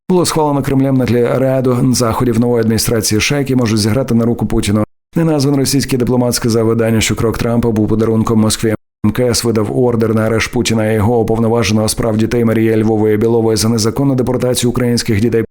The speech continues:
Після ордера Путін не поїхав на саміт брікс двадцять третього року Південної Африки, яка підписала Римський статут, що регулює суд.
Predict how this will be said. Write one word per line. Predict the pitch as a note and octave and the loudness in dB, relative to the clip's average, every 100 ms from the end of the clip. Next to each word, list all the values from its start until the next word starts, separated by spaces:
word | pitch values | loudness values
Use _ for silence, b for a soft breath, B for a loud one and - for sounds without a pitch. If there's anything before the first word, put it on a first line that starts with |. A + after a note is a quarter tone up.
| _ _ _ - | _ _ _ -6
Після | A2+ A2 | -4 0
ордера | A2+ B2 B2 B2 | 0 0 0 0
Путін | A#2+ A2+ A#2 A#2+ | -2 0 0 0
не | A#2 | 0
поїхав | B2+ A2 G#2+ | 0 0 0
на | G#2 | -2
саміт | G2 A2 G#2 | 0 0 0
брікс | G#2 B2 A#2+ | 0 0 0
двадцять | A2+ - | 0 0
третього | A2+ G2+ A2 | -2 0 -2
року | A#2 C3+ | 0 -2
Південної | B2 A2+ A2+ A2+ | 0 0 0 0
Африки, | G#2+ G#2+ G#2+ | 0 -2 0
яка | A2 A2 A#2 | 0 0 -2
підписала | A2 A#2+ - C3+ C3+ | -2 -4 -2 -2 0
Римський | B2 - A#2+ | -2 -2 -2
статут, | - A#2 C3 | -2 -2 -2
що | - A#2 | 0 0
регулює | G#2+ A#2 A2+ | 2 2 2
суд. | - C#3 | 0 -4